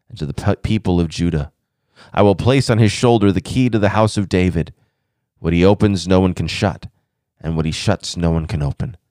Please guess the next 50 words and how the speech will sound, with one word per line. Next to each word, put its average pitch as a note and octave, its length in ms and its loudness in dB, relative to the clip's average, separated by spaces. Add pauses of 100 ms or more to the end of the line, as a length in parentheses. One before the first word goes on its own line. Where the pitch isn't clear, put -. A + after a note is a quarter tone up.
(500)
I F2 100 0
will E2+ 100 2
drive F2+ 360 2
him E2+ 140 0
like E2 160 0
a F2 40 -4
peg F2+ 320 0
into D#2 200 0
a D2+ 40 0
firm F2 340 0
place. E2+ 400 -2
He G2+ 60 -4
will G2 100 2
become G#2 380 -2
a F2+ 60 0
seat - 320 -4
of - 220 -2
honor G2+ 380 2
for F2 140 -4
the E2 100 0
house F2 220 -2
of F2 80 -2
his F2+ 140 -2
father. D2+ 400 -2 (280)
All D3+ 380 6
the C#3 120 2
glory A2 460 4
of G2+ 80 4
his G2 160 0
family F#2+ 340 2
will E2 140 2
hang G2+ 240 0
on D#2 180 0
him, C#2+ 260 -2 (240)
its - 220 -4
offspring G2+ 580 -2
and F#2 80 0
the F2+ 100 2
offshoots, E2+ 480 0
all A#2+ 380 4
its - 260 -2
lesser G2+ 340 2
vessels, D#2+ 580 -2 (280)
and E2+ 140 -4
the E2 60 -4
bowls G2 560 2
to - 100 -2
all E2 180 0
the E2 80 -2
jars. A#1+ 600 -8